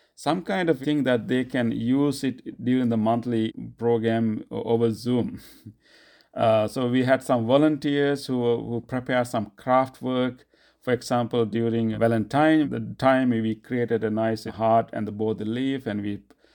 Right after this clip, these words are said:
we post that to people so they can have it. So during the program, they can use it. So we, we did all kind of things to, like, keep people engaged and involved and make sure that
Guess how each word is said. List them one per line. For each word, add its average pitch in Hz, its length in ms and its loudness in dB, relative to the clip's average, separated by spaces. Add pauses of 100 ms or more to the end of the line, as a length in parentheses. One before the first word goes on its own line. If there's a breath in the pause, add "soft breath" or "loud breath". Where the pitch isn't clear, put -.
(200 soft breath)
we 98 120 -4
post 135 400 0 (420)
that 120 240 0
to - 80 -18
people 127 500 -2
so 120 140 -4
they 110 100 2
can 101 180 -6
have 123 280 0
it. 127 160 -4
So 117 100 -2
during 117 260 0
the 107 80 -2
program, 123 520 0
they 107 120 2
can 107 220 -4
use 131 320 -2
it. 131 200 -6 (420 soft breath)
So 123 440 0 (440)
we, 135 260 0
we 143 100 4
did 156 180 6
all 143 180 4
kind 127 260 0
of 113 100 0
things 117 320 -4
to, - 80 -8
like, - 440 -6
keep 160 320 0
people 139 420 -2
engaged 123 680 2
and 113 100 0
involved 120 640 2
and 110 300 -2
make 120 300 -4
sure 120 220 -2
that 117 160 0